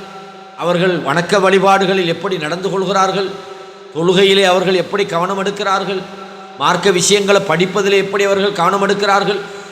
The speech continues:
இது போன்ற விஷயங்களை நாம் கண்காணிக்க வேண்டும் என்பதை இந்த ஹுத்துபாவில் வலியுறுத்தப்பட்டிருக்கிறது. எனவே,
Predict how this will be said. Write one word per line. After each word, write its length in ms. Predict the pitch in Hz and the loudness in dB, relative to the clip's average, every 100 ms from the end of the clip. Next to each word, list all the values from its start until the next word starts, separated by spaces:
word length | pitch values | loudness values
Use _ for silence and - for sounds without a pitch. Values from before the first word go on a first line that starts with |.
| - - | -18 -10
இது 180 | 196 190 | -6 2
போன்ற 320 | 233 277 285 | 2 4 0
விஷயங்களை 840 | 202 175 233 214 180 180 175 175 175 | 0 2 2 2 2 2 2 0 -2
நாம் 420 | 151 165 180 180 - - - | 2 4 4 2 -8 -14 -10
கண்காணிக்க 720 | 170 202 202 190 175 - 165 | -8 0 2 2 -2 -4 0
வேண்டும் 640 | 151 180 180 165 202 - - - - - | 2 2 2 2 2 0 -8 -14 -16 -8
என்பதை 560 | 156 170 170 175 226 - - - 139 | -4 0 2 2 0 -4 -12 -14 -8
இந்த 160 | 147 | -6
ஹுத்துபாவில் 720 | 143 165 190 175 165 156 180 175 - - - 113 | -4 -4 0 2 2 0 -4 -6 -14 -18 -10 -4
வலியுறுத்தப்பட்டிருக்கிறது. 1300 | 143 165 156 - 135 143 131 135 135 135 175 202 - - - - - | 0 0 0 -2 -2 -4 -4 -4 -2 2 2 2 -2 -12 -16 -12 -2
எனவே, 520 | 180 196 208 220 | 2 4 4 2